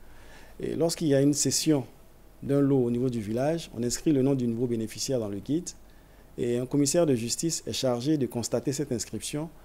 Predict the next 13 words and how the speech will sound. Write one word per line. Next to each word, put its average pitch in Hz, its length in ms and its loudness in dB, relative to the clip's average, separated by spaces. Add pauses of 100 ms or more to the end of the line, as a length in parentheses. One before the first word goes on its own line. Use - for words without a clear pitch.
(300)
et 131 40 0
de 127 120 2
venir 139 400 6
retranscrire 131 640 -2
cela 135 420 0 (120)
dans 113 100 -2
les 113 80 0
services 120 320 2
du 127 80 2
ministère 120 320 0
de 127 80 0
la 120 80 0
Construction. 113 540 -6